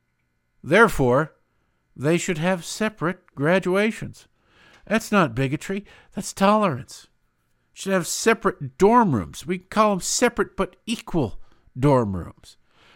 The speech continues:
for, uh, our students of color because they need a safe space.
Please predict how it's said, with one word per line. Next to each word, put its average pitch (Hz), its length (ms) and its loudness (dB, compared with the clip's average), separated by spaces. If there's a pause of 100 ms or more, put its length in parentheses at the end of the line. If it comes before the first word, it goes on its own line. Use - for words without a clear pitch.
for, 170 460 2
uh, 170 300 2
our 170 280 6
students 185 460 -2
of 165 140 -4
color 165 380 2
because 131 640 -2 (340)
they 208 340 2
need 208 240 0
a 185 80 0
safe 233 360 4
space. - 800 0